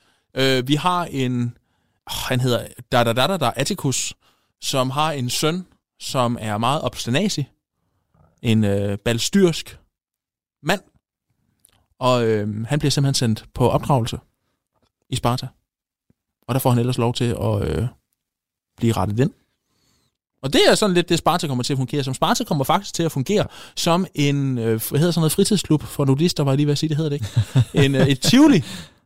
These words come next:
Speaker 1: for
Speaker 2: Ja, på en måde attraktion.
Speaker 1: At, ja, en attraktion simpelthen.
Speaker 2: Så
Speaker 1: Et, et
Speaker 2: kulturen
Speaker 1: frilandsmuseum.
Speaker 2: Ja.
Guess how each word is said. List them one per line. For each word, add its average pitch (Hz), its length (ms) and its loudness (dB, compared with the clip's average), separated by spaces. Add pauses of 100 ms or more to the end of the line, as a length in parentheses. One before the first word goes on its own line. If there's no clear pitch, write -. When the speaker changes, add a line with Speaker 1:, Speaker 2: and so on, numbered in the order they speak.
(460)
Speaker 1:
for 135 320 4
Speaker 2:
Ja, 117 160 4
på 113 80 2
en 98 80 2
måde 110 160 4
attraktion. - 580 -4
Speaker 1:
At, 185 140 0
ja, 196 240 4
en 190 120 2
attraktion 185 420 -2
simpelthen. 123 400 -6
Speaker 2:
Så 139 80 0
Speaker 1:
Et, 120 60 0
et 147 60 -2
Speaker 2:
kulturen 220 220 4
Speaker 1:
frilandsmuseum. 113 640 0
Speaker 2:
Ja. 98 140 2